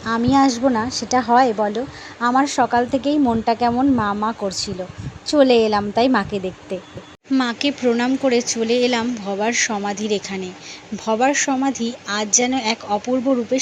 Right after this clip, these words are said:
সেজে উঠেছে, যেন মনে হচ্ছে ভবা নিজেই ওই সমাধির ওপরে বসে আছে এবং দুহাত তুলে সবাইকে আশীর্বাদ করছে। কি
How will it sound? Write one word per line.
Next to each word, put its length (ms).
সেজে 320
উঠেছে, 340
যেন 380
মনে 260
হচ্ছে 300
ভবা 240
নিজেই 400
ওই 100
সমাধির 480
ওপরে 220
বসে 240
আছে 200
এবং 140
দুহাত 340
তুলে 200
সবাইকে 340
আশীর্বাদ 400
করছে। 260
কি 100